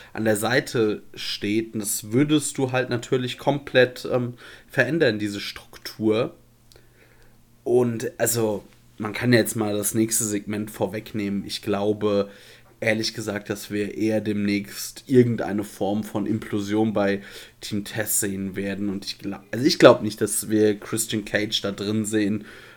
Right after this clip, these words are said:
weil, also Christian Cage als Face, das ist, denke ich, das ist das, was die Fans wollen. Damit verdienst du allein mit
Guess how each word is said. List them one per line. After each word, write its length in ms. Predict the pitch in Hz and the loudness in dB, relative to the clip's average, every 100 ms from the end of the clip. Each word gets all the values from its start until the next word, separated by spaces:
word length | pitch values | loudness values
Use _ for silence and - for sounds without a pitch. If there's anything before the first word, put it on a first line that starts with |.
| - | -6
weil, 420 | 98 98 90 90 - - - _ _ _ _ _ _ _ | -2 0 0 -2 -8 -20 -20 _ _ _ _ _ _ _
also 260 | 107 113 | 2 2
Christian 520 | 113 - 123 - 117 101 | 2 0 0 2 -2 -2
Cage 500 | - 107 107 - - | -2 0 0 -2 -4
als 220 | 101 - | -4 -6
Face, 560 | - 110 104 110 - | -6 -2 0 0 0
das 240 | - 101 - | -2 -2 -2
ist, 400 | - - - - | 0 -2 -2 -4
denke 260 | 101 101 | -4 -4
ich, 160 | 101 - - - - - | -8 -10 -16 -20 -20 -6
das 160 | 117 - | 2 4
ist 160 | - | 6
das, 220 | 120 123 | 4 4
was 160 | 127 120 | 2 0
die 100 | 120 | -2
Fans 600 | - 107 107 120 - 101 | 0 2 4 4 2 4
wollen. 340 | 107 117 127 131 | 8 12 12 12
Damit 240 | 113 107 | 6 4
verdienst 460 | - 104 113 127 - | -2 -2 2 4 6
du 60 | |
allein 340 | 98 104 120 117 | 4 4 4 2
mit 180 | 110 | -2